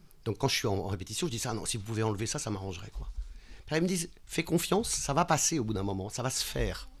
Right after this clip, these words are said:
C'est très beau, d'ailleurs. Au bout d'un moment, je finis par le tolérer. Parce qu'il y a des trucs que je trouve, parce que le, le théâtre, c'est une épreuve très simple de dissibilité, quoi. Et à un moment donné, il y a des choses très ultra écrites qui, tout d'un coup, au théâtre, sont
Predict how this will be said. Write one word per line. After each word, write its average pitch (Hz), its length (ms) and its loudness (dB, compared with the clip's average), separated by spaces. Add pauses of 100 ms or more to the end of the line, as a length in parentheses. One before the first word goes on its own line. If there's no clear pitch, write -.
C'est - 100 -8
très 180 140 4
beau, 220 180 4
d'ailleurs. 92 280 -2 (460)
Au 107 40 -6
bout 117 60 2
d'un 131 60 6
moment, 156 100 6
je 190 80 2
finis 151 140 -2
par 131 120 4
le 117 80 2
tolérer. 127 520 4 (220)
Parce - 100 -8
qu'il - 140 -4
y - 20 -12
a - 20 -12
des - 40 -14
trucs 185 160 -2
que - 80 -4
je - 100 -4
trouve, 135 220 -6 (920)
parce - 100 -8
que 123 100 -2
le, 104 100 2
le 95 60 -2
théâtre, 143 260 6
c'est - 120 0
une 101 100 2
épreuve 120 360 0
très - 160 -8
simple 139 240 -4
de 104 80 -4
dissibilité, 127 760 2
quoi. 92 200 -2
Et - 20 -4
à - 20 -4
un 87 40 -4
moment 92 160 -4
donné, 107 200 -2
il 156 60 -4
y 101 60 -2
a - 20 -2
des 92 80 -4
choses 123 340 -2 (140)
très 104 460 -2
ultra 110 320 -2
écrites 190 340 2
qui, - 120 -2
tout - 100 -2
d'un 85 60 0
coup, - 100 -6
au - 40 -6
théâtre, - 220 -4
sont - 220 -6